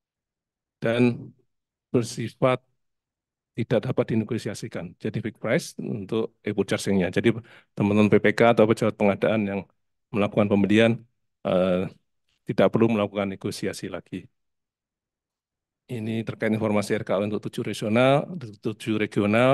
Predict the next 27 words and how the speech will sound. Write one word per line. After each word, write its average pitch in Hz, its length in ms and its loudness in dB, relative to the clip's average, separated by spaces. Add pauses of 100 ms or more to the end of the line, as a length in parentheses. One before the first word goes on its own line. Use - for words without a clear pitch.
(140)
kemudian 107 320 -2
H 107 60 2 (100)
P - 20 0 (140)
S - 80 -6 (240)
yang 101 80 -4
kami 104 320 -4
gunakan 101 420 0
ini 113 100 2 (100)
ma-, 104 260 2
mengacu 101 400 -2
pada 101 320 -4 (540)
K - 20 -10 (160)
M 117 80 0
K - 40 -2 (120)
lima 104 240 2
kosong 101 320 -2
tiga 104 460 -10
dua 101 400 -8
ribu - 180 -8
dua 98 160 0
puluh 101 80 -2
empat 127 140 2 (720)
tentang 107 300 2
nilai 104 180 2
klaim 107 240 -4
harga 98 320 -8
obat. 98 240 -16